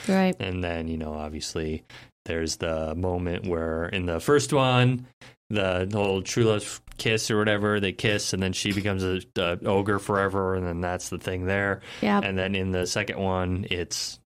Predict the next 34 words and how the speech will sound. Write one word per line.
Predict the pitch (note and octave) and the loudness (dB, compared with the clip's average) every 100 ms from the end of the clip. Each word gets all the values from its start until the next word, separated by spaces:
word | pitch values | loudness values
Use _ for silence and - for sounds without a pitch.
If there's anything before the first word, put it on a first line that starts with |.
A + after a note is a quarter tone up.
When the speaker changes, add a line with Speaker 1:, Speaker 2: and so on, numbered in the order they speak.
| - | -6
Speaker 2:
them | F2 E2 | -4 -4
to | - | -2
go | F#2 | 0
back | G#2 A2+ A#2 | 2 0 0
to | A#2 | 2
being | A2+ G#2 | 2 2
ogres. | G2+ G2+ G#2 G#2 G#2 - - - - | 4 4 4 4 2 0 -8 -8 0
Speaker 1:
Right. | G#3 G#3 - _ | 2 2 0 _
Speaker 2:
Because | - - F2 E2+ | -14 -4 -4 -2
they're | E2+ | 0
like, | E2+ E2 E2 - | 0 -2 -4 -2
"We | F2+ | -2
don't | E2+ E2+ | -2 -2
need | E2 | -2
to | E2 | -2
impress | E2 D#2 A2 - | -4 -2 -2 0
anybody." | G2+ G2 G2 G2 G2 - _ - | -2 0 0 2 0 -4 _ 0
Speaker 1:
Yeah. | G3 F#3 F3+ F3 _ - | 4 4 2 0 _ -8
Speaker 2:
So | - | -6
it's | E3 - | -4 0
Speaker 1:
Colton's | - B3+ C#4+ | 2 4 4
trying | C#4 A#3+ | 4 4
to | G3+ | 4
make | G#3 | 4
this | G3 F3+ | 2 0
a | - | 2
twenty-minute | - F#3+ F3+ E3+ | 4 6 4 2
podcast. | - D4 C4 G3 E3 | 0 0 2 2 2
He | F#3+ | 2
just | F#3+ - - | 2 0 2
redid | F#3+ F#3+ | 4 4
the | F#3 | 4
whole | F#3+ | 4
thing. | F#3 C4+ | 4 0